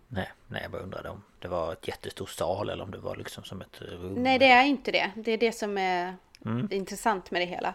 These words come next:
Speaker 1: Okej, mm.
Speaker 2: Men de här föremålen, de tas till Kairos museum.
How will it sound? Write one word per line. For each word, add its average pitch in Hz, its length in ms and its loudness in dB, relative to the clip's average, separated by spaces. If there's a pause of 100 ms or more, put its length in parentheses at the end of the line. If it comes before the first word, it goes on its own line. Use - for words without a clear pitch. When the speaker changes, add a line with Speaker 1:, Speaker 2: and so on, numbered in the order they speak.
(140)
Speaker 1:
Okej, - 300 -6 (120)
mm. 110 200 -4 (880)
Speaker 2:
Men 247 160 6
de 262 100 8
här 294 140 10
föremålen, 254 920 6
de 233 200 4
tas 226 360 4
till 208 420 0
Kairos 254 540 4
museum. 208 600 0